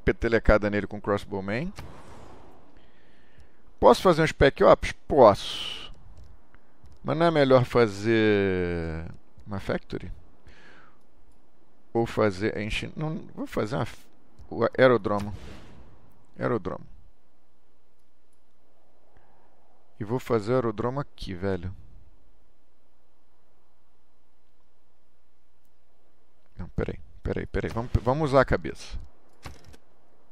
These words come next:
A gente compra um trader. Não nessa cidade.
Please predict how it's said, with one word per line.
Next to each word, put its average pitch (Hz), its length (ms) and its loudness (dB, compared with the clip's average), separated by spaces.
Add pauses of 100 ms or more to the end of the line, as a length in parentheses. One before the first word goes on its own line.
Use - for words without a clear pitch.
(640)
A - 40 -10
gente - 160 -6
compra 127 280 -2
um 101 60 -2
trader. 104 500 2 (2750)
Não 110 160 -4
nessa 120 240 -4
cidade. - 640 -6